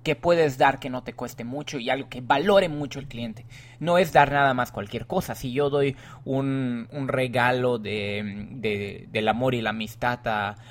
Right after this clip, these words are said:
a un cliente, eso no necesariamente va a hacer que me gane la confianza del cliente. Tiene que ser algo que valore mucho. Y una de lo que ti-, donde tienes que empezar es, ¿qué es lo que más le frustra a tu cliente? ¿Qué solución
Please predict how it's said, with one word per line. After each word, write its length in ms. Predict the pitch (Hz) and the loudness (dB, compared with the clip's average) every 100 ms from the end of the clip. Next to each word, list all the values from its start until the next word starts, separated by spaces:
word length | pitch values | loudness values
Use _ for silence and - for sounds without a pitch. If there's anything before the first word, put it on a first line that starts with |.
| - | -6
a 100 | 110 | -4
un 160 | 120 | -2
cliente, 360 | - 156 180 151 | -2 -2 -2 -2
eso 180 | 156 147 | -2 -2
no 140 | 170 | -4
necesariamente 680 | 170 143 139 143 139 139 131 | -4 -6 -2 -2 -2 -4 -6
va 60 | |
a 20 | 117 | -6
hacer 160 | 113 | -8
que 100 | 113 | -8
me 100 | 110 | -6
gane 300 | 104 113 107 | -6 -6 -6
la 200 | 101 101 | -10 -12
confianza 420 | - 104 104 101 104 | -14 -14 -12 -12 -14
del 80 | |
cliente. 260 | 104 110 104 | -12 -12 -10
Tiene 200 | 151 156 | -10 -10
que 100 | 165 | -8
ser 140 | 160 | -4
algo 200 | 156 160 | -4 -4
que 160 | - 117 - - | -8 -12 -14 -8
valore 380 | - 113 117 120 | -2 0 0 -2
mucho. 400 | 110 110 - - - - - | -4 -8 -10 -16 -20 -20 -8
Y 140 | 139 | -4
una 180 | 175 170 | 0 2
de 160 | 147 135 - | 0 -2 -10
lo 180 | 131 120 | -8 -8
que 100 | 135 | -8
ti-, 140 | 170 | -8
donde 260 | 156 143 131 | -4 -4 -4
tienes 260 | 165 156 | -6 -6
que 80 | - | -6
empezar 400 | 151 131 135 135 | -6 -6 -4 -4
es, 180 | 135 - - - - | -6 -10 -20 -14 0
¿qué 220 | 196 175 | 2 4
es 140 | 139 | 2
lo 80 | 139 | -2
que 100 | - | -6
más 160 | 127 135 | -6 -4
le 120 | 127 | -6
frustra 480 | - 131 123 127 113 | -8 -8 -8 -10 -12
a 60 | |
tu 100 | - | -12
cliente? 500 | - 113 107 110 107 - - | -16 -12 -10 -10 -14 -20 -12
¿Qué 220 | - 180 165 | -4 -4 -4
solución 920 | - 143 127 131 - 147 160 185 175 | -4 -2 -2 -4 -4 2 2 2 -2